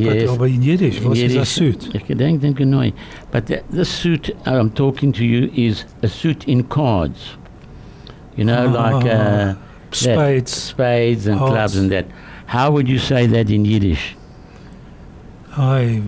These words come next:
Speaker 2: wei.
Speaker 1: It's a very, very, I, I, I thought of it and I wrote, checked it up and it's correct. It's called a must.
Speaker 2: A must.
Speaker 1: M A S T.
Speaker 2: <laughs> You must play cards.
Speaker 1: That's it.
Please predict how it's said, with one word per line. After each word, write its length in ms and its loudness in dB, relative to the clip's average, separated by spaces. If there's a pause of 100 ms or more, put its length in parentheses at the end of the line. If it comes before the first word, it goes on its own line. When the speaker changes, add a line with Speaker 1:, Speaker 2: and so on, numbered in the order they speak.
Speaker 2:
wei. 300 -2 (2750)
Speaker 1:
It's 100 -16
a 40 -10
very, 280 -4
very, 360 -4 (800)
I, 100 -6 (160)
I, 140 -6 (100)
I 100 -4
thought 300 -4
of 120 -4
it 160 -8
and 140 -4
I 280 -4
wrote, 380 -6
checked 340 -6
it 120 -2
up 200 -2
and 80 -4
it's 160 -6
correct. 420 -4 (580)
It's 100 -20
called 260 -4
a 60 2
must. 560 -4 (640)
Speaker 2:
A 100 -4
must. 540 0 (100)
Speaker 1:
M 200 -4
A 300 0
S 140 -8
T. 280 -8 (1200)
Speaker 2:
<laughs> 120 2
You 180 4
must 380 2
play 240 2
cards. 560 -2
Speaker 1:
That's 400 -4
it. 100 -8